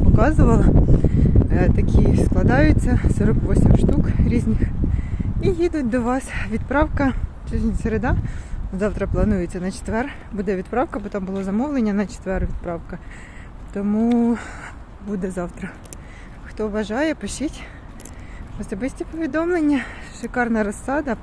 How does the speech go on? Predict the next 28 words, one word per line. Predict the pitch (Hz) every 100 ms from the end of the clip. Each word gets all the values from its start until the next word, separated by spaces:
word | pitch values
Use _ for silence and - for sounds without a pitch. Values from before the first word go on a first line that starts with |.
| -
просто | 202 226 208 - 180
шикарна. | - 185 - 240 320 277 202 - - - - -
Сама | 220 226 190 170
краща | 220 214 208 - 190 185 -
розсада | 196 - 196 156 156 165
гейхер, | 254 269 - 208 196 190 190
гортензій, | 208 285 - - 208 214 208 - 185 -
все, | 262
що | 233 226
я | 190
продаю, | 208 202 202 254 359 - - -
тільки | 381 - 370
у | 349
мене, | 339 330 277 220
Солнышко | 240 254 277 - 269
Юлія. | 277 294 262 208 - - - -
Я | 240
ж | 277 -
продаю | 220 214 208 196
і | 233
поштучно, | - 359 - 339 - 302 269 - -
і | 349
на | 294 214
опт. | 247 - - - - - - 220
Ось | -
у | 247
поштучно | 220 - 302 - 233
несу | 202 196 277